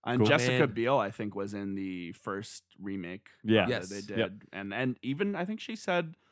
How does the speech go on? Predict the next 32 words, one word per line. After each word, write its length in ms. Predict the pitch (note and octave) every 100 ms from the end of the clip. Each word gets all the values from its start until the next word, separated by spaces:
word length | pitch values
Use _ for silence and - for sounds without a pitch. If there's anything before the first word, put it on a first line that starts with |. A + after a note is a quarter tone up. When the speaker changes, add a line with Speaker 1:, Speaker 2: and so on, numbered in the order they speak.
| _ -
Speaker 1:
something 320 | C#3+ C3 C#3
on, 220 | B2+ A#2
uh, 340 | G#2+ G2+ F#2+ F#2+ - -
on 200 | G#2 G2+
a, 320 | G2+ F2+ F#2 G#2+ _ _ -
oh, 40 | C#3
yeah, 140 | C3
I 80 | A#2
think 220 | D#3 -
she's 280 | - B2 G#2
been, 300 | - G#2 F2
like, 280 | E2+ D#2+ - - _ _ _ -
you 80 | A2+
know, 80 |
more 200 | A2 G#2+
vocal, 540 | G2+ F#2+ F#2+ F2 F2 -
not 260 | D3+ D#3 A#2+
ash-, 180 | - - F2+ _ _ -
not 200 | B2+ C3+
ashamed 480 | A#2+ - A#2 A2+ G#2+
about 240 | F#2 D#2+
her 100 | G2 F#2
horror 280 | D2+ C#2+ -
past, 320 | - D2+ -
Speaker 3:
Yeah, 160 | B2+
Speaker 1:
but 80 | A2
Speaker 3:
yeah. 60 | G#2+
Speaker 1:
more 180 | G#2 G2
vocal 400 | F#2+ F#2 F2+ E2+
about 320 | F2+ E2+ D#2+
it. 180 | E2 -
Like, 280 | F2 D2+